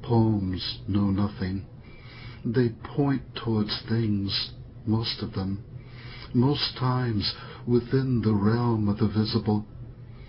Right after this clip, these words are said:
or something just adjacent, love or the planet,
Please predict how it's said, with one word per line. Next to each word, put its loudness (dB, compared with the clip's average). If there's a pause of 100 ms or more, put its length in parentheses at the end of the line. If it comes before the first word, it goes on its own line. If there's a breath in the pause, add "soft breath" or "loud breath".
(320 loud breath)
or 0
something 0
just -2
adjacent, 0 (800 loud breath)
love 6 (440)
or 2
the 2
planet, 2